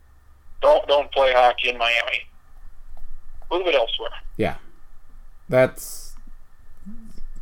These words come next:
Speaker 2: yeah. I, I don't even know. I don't even know what to say about that. I mean, that's just ridiculous.
Speaker 1: It's not great.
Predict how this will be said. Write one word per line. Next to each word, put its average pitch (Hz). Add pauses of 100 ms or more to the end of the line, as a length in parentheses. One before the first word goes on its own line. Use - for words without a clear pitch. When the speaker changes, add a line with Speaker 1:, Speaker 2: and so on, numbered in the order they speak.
(160)
Speaker 2:
yeah. 104 (220)
I, 117
I 143
don't 143
even 123
know. 117 (920)
I 226
don't 254
even 220
know 190
what 175
to 120
say 147 (140)
about 120
that. 85
I -
mean, 135
that's 156
just - (1500)
ridiculous. 127 (1400)
Speaker 1:
It's -
not 330
great. 185